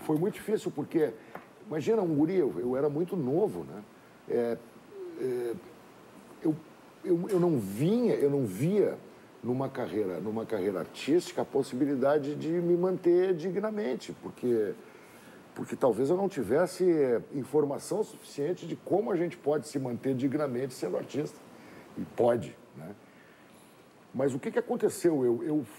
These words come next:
fui, me especializei em direito autoral e, e assim mesmo eu comecei a procurar alguma oportunidade no teatro profissional, que veio através do Nelson Monasteri em oitenta e quatro. E aí o meu escritório de advocacia, ele começou a ser frequentado por colegas, por atores.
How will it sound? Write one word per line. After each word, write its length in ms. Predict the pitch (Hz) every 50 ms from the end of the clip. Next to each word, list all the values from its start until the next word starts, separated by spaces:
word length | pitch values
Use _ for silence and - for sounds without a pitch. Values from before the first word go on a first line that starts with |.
| - -
fui, 100 | 165 185
me 100 | 165 180
especializei 640 | - - - 185 175 - 180 147 131 107 110 104
em 80 | 92 92
direito 360 | 90 107 107 104 107 107 117
autoral 580 | 113 110 - 151 151 147 151 170 170 110 - - - - - - - - - - - - - - - - -
e, 120 | 139 139 147 - - -
e 240 | 254 240 170 160 151
assim 460 | 143 - - - - - 185 226 233
mesmo 440 | 190 160 170 185 202 190 170 190 202
eu 40 |
comecei 400 | - - 175 180 175 - - 180
a 20 | 170
procurar 420 | 170 - 175 - - - 165 160
alguma 320 | 156 160 151 147 160 165 165
oportunidade 760 | - - 165 160 - - 165 160 156 143 139 147 147 143 135
no 140 | 143 143 147
teatro 300 | - - 143 139 135 -
profissional, 540 | - 127 120 - - 139 135 123 117 110 104 - - - - - - - - -
que 140 | - - 131
veio 480 | 127 92 90 87 87 113 131 135 139 135
através 380 | 123 113 123 117 107 123 120
do 100 | 107 120
Nelson 280 | 117 117 117 107 - 113
Monasteri 480 | 113 117 117 113 107 - - 113 107 110
em 40 |
oitenta 320 | 110 113 107 123 127 117 160
e 40 | 160
quatro. 360 | - 147 147 151 - - - - - - - - - - - -
E 140 | 175 196 208
aí 140 | 190 190 208
o 120 | 220 214
meu 240 | 202 180 185 208 226
escritório 540 | 190 - - 170 - - 147 160 156 135 120
de 120 | 104 117
advocacia, 520 | 107 95 104 104 - - 90 - - 147
ele 60 | 143 143
começou 320 | - 160 151 131 147 147
a 20 |
ser 140 | - - 151
frequentado 580 | 139 - 156 143 156 160 143 - 156 147 143 139
por 160 | - 156 135
colegas, 480 | - 165 165 160 165 165 156 - - -
por 180 | - - 120
atores. 500 | 123 123 - - 131 - - - - -